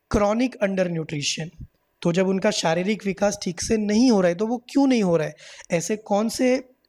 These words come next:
न्यूट्रिशन है जो उनको नहीं मिल पा रहा है, और क्यों नहीं मिल पा रहा है,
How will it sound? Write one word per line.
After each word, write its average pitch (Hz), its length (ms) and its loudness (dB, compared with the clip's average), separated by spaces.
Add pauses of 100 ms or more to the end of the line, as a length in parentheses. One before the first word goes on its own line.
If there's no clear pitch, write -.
(800)
न्यूट्रिशन 196 560 2
है 208 100 0
जो 226 120 0
उनको 208 200 -2
नहीं 202 260 2
मिल 202 260 2
पा 156 120 0
रहा 143 120 -6
है, 143 100 -10 (280)
और 233 120 0 (140)
क्यों 269 160 4
नहीं 208 180 4
मिल 170 180 0 (100)
पा 143 100 0
रहा 143 100 -6
है, - 60 -16